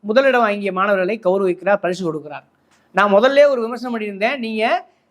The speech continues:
நீட்டுக்கு அனிதாவுக்கு வந்து இறந்ததுக்கு போயிருந்தீங்க, ஆனா அந்த நீட்டுக்கு எதிராக நீங்க பேசுனீங்களா அப்படின்னா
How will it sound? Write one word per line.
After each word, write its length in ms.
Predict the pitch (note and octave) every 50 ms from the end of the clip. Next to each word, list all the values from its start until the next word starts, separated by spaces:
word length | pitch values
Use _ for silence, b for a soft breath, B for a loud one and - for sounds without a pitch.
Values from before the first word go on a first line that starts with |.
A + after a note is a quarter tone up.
| _ -
நீட்டுக்கு 480 | F#3+ C4 E4 F4 - - C#4 A#3 - F4 C#4 A#3
அனிதாவுக்கு 640 | A#3+ C#4+ D#4 D#4 D4+ D4 C#4 C4 C4 C4 C4 D#4 E4+ D#4+ C#4+
வந்து 220 | C4 C4 A#3+ E4 F4 F4+ E4+ B3+ A3+
இறந்ததுக்கு 440 | A3+ B3 C#4 D4 D4 C#4+ C#4+ A3+ G#3+ G3
போயிருந்தீங்க, 460 | G#3+ A#3 B3 A#3 A3 G#3 F#3+ F3+ E3 E3+ F#3+ A#3+ D4+ F4 - _ _ _ _ _ _ _ _ -
ஆனா 220 | F#3+ A3+ B3+ D4 D#4+ F4 F4+ E4 - _ _ _ _ _ _ _ _ _
அந்த 200 | A#3 B3+ C4 A#3+ B3+ A#3+ B3+
நீட்டுக்கு 380 | E4+ F#4+ F#4+ G4 F4+ C#4 E4 D#4+
எதிராக 180 | D#4 D4+ D4 C#4
நீங்க 140 | C4+ C4+ G#3+ B3+
பேசுனீங்களா 420 | B3+ A#3+ A#3 B3 A#3+ A#3 A#3+ A#3+ A#3+ A3+ - F#3+
அப்படின்னா 300 | G#3+ G3+ A#3+ A3+ A#3+ D#4